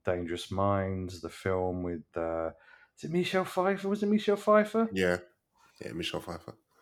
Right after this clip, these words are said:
Speaker 1: Yeah. So kind of, uh, uh,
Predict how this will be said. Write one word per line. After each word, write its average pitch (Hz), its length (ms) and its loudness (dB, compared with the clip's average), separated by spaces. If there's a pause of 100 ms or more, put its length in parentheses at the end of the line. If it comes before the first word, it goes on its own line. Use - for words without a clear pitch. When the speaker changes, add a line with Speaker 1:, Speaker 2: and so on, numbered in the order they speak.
Speaker 1:
Yeah. 117 220 8 (440)
So - 180 -6
kind 98 240 2
of, 90 220 0
uh, 87 360 4 (680)
uh, 85 340 -18